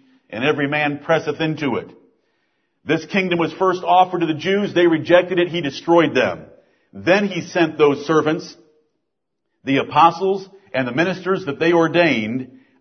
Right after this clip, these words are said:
out to get the Gentiles to fill up his kingdom. And the Lord Jesus Christ built the house of David with Gentiles, as Acts chapter fifteen tells us. It says in verse eight that the servants went out and said, "The wedding is ready."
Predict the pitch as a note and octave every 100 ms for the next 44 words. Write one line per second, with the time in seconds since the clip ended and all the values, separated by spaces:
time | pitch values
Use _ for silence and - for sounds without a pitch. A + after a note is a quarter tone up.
0 | - D#3 F3 F3 - C3 E3 C#3+ A2+ F3
1 | F3 C#3+ A#2 G#2+ G#2 A2 - A#2+ E3 C#3+
2 | C3+ C#3+ C3 D#3 D3+ A2 F#2+ G2+ - _
3 | _ B2 B2 C#3 E3+ D#3+ E3+ C#3+ C3+ -
4 | F3 D3 A#2+ G2+ D#3+ F3+ D#3+ C#3 F3 E3+
5 | B2+ A#2+ E3 B2 G#2+ A2 _ _ _ B2
6 | C3 C3 D3 D3 C3+ B2 G#2 F2+ G2 -
7 | - - B2+ D3 C#3+ C#3+ - D3+ C#3 B2+
8 | E3 D#3 - D#3 B2+ B2 C#3+ C#3 A#2+ F#2+
9 | - - _ _ _ _ _ - C#3 -
10 | F#3 F#3+ F3 D#3 F3 E3+ F3+ A3 - -
11 | _ _ _ _ - C#3 C3+ - F#3 E3
12 | D3+ D#3 E3 F3+ G3 D3+ C#3 - E3+ F#3
13 | G3+ D3+ D3+ G3 F#3 D#3+ C3+ F#3+ G#3 B2